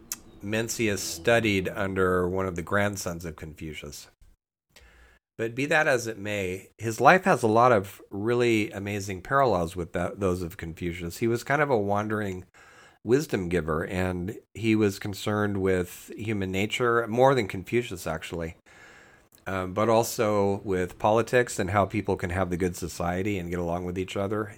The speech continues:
And he offered advice to the rulers of his time.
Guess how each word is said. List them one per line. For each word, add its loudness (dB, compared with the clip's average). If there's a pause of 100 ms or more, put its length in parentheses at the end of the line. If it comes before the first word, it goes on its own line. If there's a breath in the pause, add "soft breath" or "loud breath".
And -12
he -8
offered 4
advice 2
to -2
the -2
rulers 2
of -6
his -8
time. -4